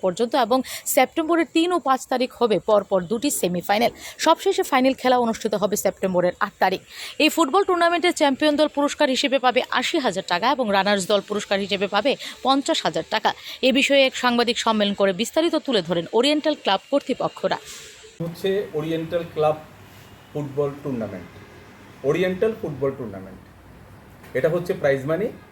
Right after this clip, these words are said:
Speaker 2: নকআউট টুর্নামেন্ট। এতে যারা চ্যাম্পিয়ন হবেন তারা পাবেন আশি হাজার টাকা, যারা রানার্স হবেন তারা পাবেন পঞ্চাশ হাজার টাকা। এর মধ্যে তিনটে ট্রফির ব্যবস্থা থাকছে। যারা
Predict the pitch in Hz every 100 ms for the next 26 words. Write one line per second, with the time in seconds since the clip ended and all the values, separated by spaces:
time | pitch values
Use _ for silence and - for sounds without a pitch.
0 | - 127 127 117 107 110 95 101 101 -
1 | - - - - - - - - - -
2 | 131 135 170 175 175 175 170 175 196 190
3 | 185 214 277 - - - - - - 127
4 | 139 143 139 143 151 - - 127 120 147
5 | 143 151 147 156 180 - - - - -
6 | - - - - - - 127 127 127 127
7 | 139 180 180 185 190 202 214 - 135 131
8 | 139 156 - 135 123 110 107 92 95 -
9 | - - - - - - - - - 151
10 | 190 202 202 208 196 190 226 220 185 160
11 | 202 160 139 135 139 131 120 156 190 -
12 | - - - - - - - - 143